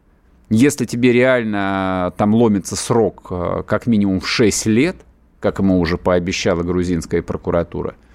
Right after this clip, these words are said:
нужно, конечно же, кричать: «Путин! Путин!» Это, знаете,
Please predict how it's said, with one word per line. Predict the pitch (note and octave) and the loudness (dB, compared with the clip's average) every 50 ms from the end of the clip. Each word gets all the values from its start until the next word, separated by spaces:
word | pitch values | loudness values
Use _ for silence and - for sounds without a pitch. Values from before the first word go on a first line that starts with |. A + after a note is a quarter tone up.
| - - _ - | -20 -20 _ -2
нужно, | - A2 A#2+ A#2+ G2+ G2 G#2 F2+ | 2 4 4 4 4 2 0 2
конечно | - G2 F#2 F#2+ G#2+ A#2 - - C3 | 2 2 2 2 2 0 0 -2 -4
же, | A#2 - | -4 -4
кричать: | - - - F#2+ E2+ - - F#2 E2+ - | -4 -4 -2 -2 -2 0 0 0 0 -2
«Путин! | - - F#2+ F2 D#2+ - D2 D2+ - - _ _ _ _ - - - _ - - _ _ _ _ - | -6 -6 -6 -6 -4 -6 -8 -12 -12 -14 _ _ _ _ -20 -20 -20 _ -20 -20 _ _ _ _ -2
Путин!» | - A2 C3 D3+ E3 E3+ E3 - G#2+ A#2 C#3+ D3+ B2 - - | 2 4 4 4 4 2 0 -2 0 0 2 2 0 -2 0
Это, | - B2 B2 - C3 B2+ B2 | 0 -2 0 2 2 4 4
знаете, | B2 B2 E3+ G3 G3 - - | 2 2 0 0 0 -2 -4